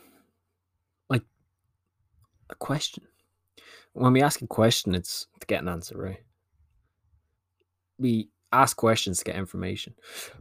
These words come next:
But when we ask other people, "How are you?" or we get asked it, w-,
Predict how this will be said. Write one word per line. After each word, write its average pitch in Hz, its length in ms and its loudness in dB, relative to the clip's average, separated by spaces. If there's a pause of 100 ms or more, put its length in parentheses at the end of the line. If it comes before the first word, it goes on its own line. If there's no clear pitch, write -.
But 127 160 10 (160)
when 123 180 8
we 110 100 8
ask 139 300 8
other 127 140 6
people, 95 360 2
"How 92 100 0
are 95 100 0
you?" 98 360 2 (800)
or 110 320 2 (240)
we 107 80 -4
get 95 160 2
asked 120 400 2
it, 85 140 -4 (1600)
w-, 135 360 -10